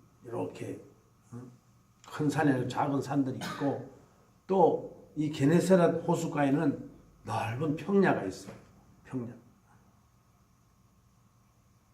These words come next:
뭐 찾아보니까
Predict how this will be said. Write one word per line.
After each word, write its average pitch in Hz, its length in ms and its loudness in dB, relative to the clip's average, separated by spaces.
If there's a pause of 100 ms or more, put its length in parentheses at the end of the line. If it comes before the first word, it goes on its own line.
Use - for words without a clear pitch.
(2250)
뭐 113 180 -4
찾아보니까 127 880 2